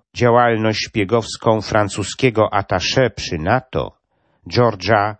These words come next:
Packesa, także zwerbowanego przez Sowietów.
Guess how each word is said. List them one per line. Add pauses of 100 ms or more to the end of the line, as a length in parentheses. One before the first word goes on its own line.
(180)
Packesa, (600)
także
zwerbowanego
przez (140)
Sowietów.